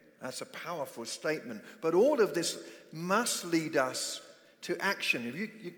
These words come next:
you ever written a post-dated check? You know, you, you say, "Look, I, I, here's the mo-, here's the check, but if you could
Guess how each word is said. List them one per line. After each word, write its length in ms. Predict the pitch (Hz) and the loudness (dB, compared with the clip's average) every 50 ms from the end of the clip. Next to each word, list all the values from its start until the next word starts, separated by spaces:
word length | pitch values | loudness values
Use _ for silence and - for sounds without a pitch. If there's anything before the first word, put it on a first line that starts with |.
| - | -14
you 180 | - - 170 185 | -12 -4 0 0
ever 180 | 202 180 180 165 | 2 2 2 2
written 200 | 170 175 - 147 | 2 2 2 0
a 40 | 143 | -2
post-dated 680 | - 165 151 143 - - - 143 131 123 123 113 - - | 2 2 2 2 0 -2 0 0 2 2 0 -2 -4 -4
check? 420 | - - 127 123 123 123 - - | -2 0 2 0 0 -2 -4 -8
You 60 | 139 | -8
know, 160 | 120 113 107 110 | -6 -4 -4 -4
you, 280 | 110 117 117 110 104 85 | -4 -4 -6 -6 -6 -8
you 140 | 107 110 113 | -8 -8 -8
say, 240 | 110 - - 127 117 | -8 -8 -6 -6 -4
"Look, 260 | 117 113 107 - - | -2 -4 -4 -4 -6
I, 140 | 110 110 104 104 - - - - - - | -6 -6 -6 -8 -10 -18 -20 -18 -14 -12
I, 100 | 107 101 - | -12 -10 -6
here's 220 | 131 156 147 - | -6 -6 -6 -6
the 80 | - 117 | -6 -4
mo-, 160 | 120 127 123 123 | -4 -4 -4 -4
here's 160 | 147 160 160 | -8 -8 -6
the 100 | - 113 | -8 -6
check, 380 | - - 147 143 139 - - | -4 0 2 2 2 0 -4
but 200 | - 127 110 - - - - - - - | -6 -6 -6 -8 -10 -16 -18 -18 -20 -18
if 80 | - - | -14 -14
you 80 | 139 | -12
could 220 | 135 - 127 113 | -10 -8 -10 -10